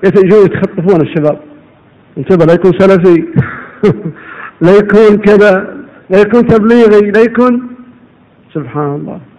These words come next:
خلوه بتوقع يقول: "لا إله إلا الله رسول الله"، ما بقى يتعلم الصلاة ولا الوضوء، يتخطفونه. الله المستعان.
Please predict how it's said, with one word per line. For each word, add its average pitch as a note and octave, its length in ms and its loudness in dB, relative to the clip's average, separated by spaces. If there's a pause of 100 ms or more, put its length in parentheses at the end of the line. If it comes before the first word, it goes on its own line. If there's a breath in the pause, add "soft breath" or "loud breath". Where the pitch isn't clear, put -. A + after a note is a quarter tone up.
(120)
خلوه A#3 240 0
بتوقع G3 600 -2
يقول: G3+ 220 2
"لا G#3+ 140 2
إله G#3 140 2
إلا G#3+ 80 2
الله G#3 260 2
رسول G3 200 2
الله"، A#3 240 0 (1400)
ما G3 100 -2
بقى A#3 140 2
يتعلم A#3+ 340 2
الصلاة G#3+ 580 0
ولا G#3+ 220 2
الوضوء، G#3+ 480 0 (500)
يتخطفونه. E3 720 -2 (1400)
الله D3+ 220 -4
المستعان. - 500 -10